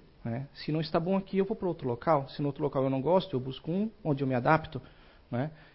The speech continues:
Eu convivo com pessoas com quem eu vou me sintonizar com elas. Se eu não estiver obrigado a permanecer ali, normalmente eu ficarei com aquelas pessoas com as quais eu tenho uma relação, nós temos uma aproximação de sentimentos, pensamentos, desejos, não é?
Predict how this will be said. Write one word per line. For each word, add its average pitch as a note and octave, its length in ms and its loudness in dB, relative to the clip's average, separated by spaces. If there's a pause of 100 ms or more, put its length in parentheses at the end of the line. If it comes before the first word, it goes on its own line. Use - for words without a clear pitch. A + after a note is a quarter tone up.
(180)
Eu C#3 120 4
convivo D#3 380 0
com F3 140 -4
pessoas E3 500 0
com F3 160 -2
quem E3+ 160 0
eu F#3 200 4
vou D#3+ 300 6
me G3+ 100 2
sintonizar D3+ 640 0
com D3 160 0
elas. D#3+ 260 4
Se - 60 -4
eu B2+ 40 0
não B2 60 0
estiver C3+ 240 0
obrigado D3+ 680 10
a B2+ 40 2
permanecer C#3 520 0
ali, G3+ 200 2
normalmente G#3 360 2
eu G#3 60 -2
ficarei F#3 260 2
com F#3+ 80 -4
aquelas F#3+ 200 -4
pessoas G3 360 0
com - 100 -2
as G3 100 0
quais F#3+ 420 6 (540)
eu G#3 100 2
tenho A#3 300 4
uma D#3 120 6
relação, D3 600 4
nós C#3 140 0
temos D#3 240 -2
uma D3+ 80 0
aproximação D3 580 -2
de C#3 60 -2
sentimentos, E3 640 -2
pensamentos, D3+ 680 2
desejos, C#3 640 2 (400)
não B2 100 2
é? D#3+ 180 2